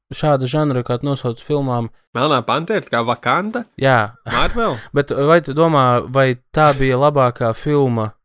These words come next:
Speaker 1: tajā gadā, tajās, nu, starp tām filmām visām?
Speaker 2: Ā, nē, es jau nezinu. Nē, bet, nu, ķipa,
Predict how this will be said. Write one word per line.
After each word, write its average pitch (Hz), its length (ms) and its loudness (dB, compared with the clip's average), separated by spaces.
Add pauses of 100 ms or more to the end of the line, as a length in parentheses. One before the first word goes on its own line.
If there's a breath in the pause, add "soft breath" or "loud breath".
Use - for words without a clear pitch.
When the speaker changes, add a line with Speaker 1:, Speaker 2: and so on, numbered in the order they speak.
(100)
Speaker 1:
tajā 107 760 0
gadā, 113 560 0 (100)
tajās, 113 600 0 (480)
nu, 127 240 -4
starp - 320 -4
tām 120 180 2
filmām 110 340 -2
visām? 98 300 -10
Speaker 2:
Ā, 135 480 0
nē, 123 360 -2
es 123 80 -12
jau 135 120 -6
nezinu. 113 400 -8
Nē, 135 180 -2
bet, - 140 -6
nu, 160 100 -6
ķipa, 147 300 -4